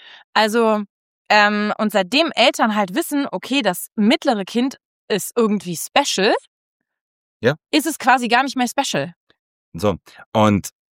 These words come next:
Speaker 2: äh, ich gebe einmal nur den Rest der, dieser, dieser Studie weiter.
Speaker 1: Mhm.
Speaker 2: Ähm, also die Geburtsreihenfolge, das Ergebnis ist, die Geburtsreihenfolge spielt keine Rolle für die Persönlichkeit.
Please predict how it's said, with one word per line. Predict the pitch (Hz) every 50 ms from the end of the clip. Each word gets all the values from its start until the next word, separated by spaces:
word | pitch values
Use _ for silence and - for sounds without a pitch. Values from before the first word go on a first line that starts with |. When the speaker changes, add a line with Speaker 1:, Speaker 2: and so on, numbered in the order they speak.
| _ _ _ _ -
Speaker 2:
äh, | 95
ich | 95 92 - -
gebe | - 95 -
einmal | 104 113 110
nur | 107 98
den | 92 87
Rest | 82 95 98 - - -
der, | 90 85 85 85
dieser, | 78 78 78 85 80
dieser | 78 78 80 78
Studie | - - 110 117 107 87 76
weiter. | 76 73 76 90 107 117 160 -
Speaker 1:
Mhm. | 190 180 196 233 302 392
Speaker 2:
Ähm, | 101 101 101 98 98 98 101 -
also | - 101 95
die | 92 90
Geburtsreihenfolge, | 95 101 147 175 - - 143 143 131 - 85
das | -
Ergebnis | 104 110 151 135 110 113
ist, | 101 -
die | 90
Geburtsreihenfolge | 80 78 71 101 113 110 - - 82 85 85 - - 90 87 82 85
spielt | - - - 87 90 - -
keine | - 80 82 85 78
Rolle | 71 82 78 76
für | - 76
die | 71
Persönlichkeit. | - 80 76 90 117 143 156 156 - - 180 214 - -